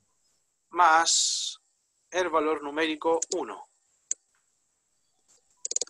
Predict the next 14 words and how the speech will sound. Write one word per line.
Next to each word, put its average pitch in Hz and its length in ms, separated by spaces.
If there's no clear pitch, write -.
¿Sí? 185 320
Contador 127 320
de 135 40
subida 175 500
es 147 120
igual 160 140
a 151 40
contador 175 240
de 196 60
subida 165 220
más 160 140
uno. 107 320
¿De - 80
acuerdo? 139 440